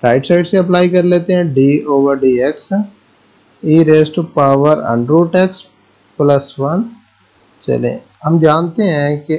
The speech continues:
exponential function का derivative क्या होता है, e raise to power x का derivative होता है e raise to power x।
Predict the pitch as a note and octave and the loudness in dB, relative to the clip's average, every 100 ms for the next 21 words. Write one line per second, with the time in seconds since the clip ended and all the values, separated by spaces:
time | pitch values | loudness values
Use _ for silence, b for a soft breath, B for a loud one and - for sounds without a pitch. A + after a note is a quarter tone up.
0 | D#3 D3+ - - D#3+ E3+ F3 - G3+ G3+ | -4 -8 -8 -8 -4 -4 -4 -2 -2 -2
1 | D#3+ D3 D#3+ D3+ D3+ C3+ C3+ C#3 C#3 C#3+ | -4 -4 -4 -2 -2 0 0 0 -2 -4
2 | C#3+ C#3+ A#2+ - A#2+ - _ _ _ - | -4 -4 -4 -8 -14 -14 _ _ _ 0
3 | D#3+ F3 E3+ E3+ E3 D#3 D3 D3+ D3+ D3 | 2 4 2 -4 -4 0 0 0 -2 -4
4 | - E3 C3+ C3 C3+ C#3+ D3 C3 A#2+ C3+ | -6 -2 0 0 0 -2 -2 -4 -4 -6
5 | C3+ D#3+ C3+ C#3 C#3 C3+ C3+ C#3+ B2+ A#2+ | -4 -6 -4 -2 -2 -4 -6 -8 -4 -4
6 | C3 D3 - A2+ - | -4 -6 -8 -14 -14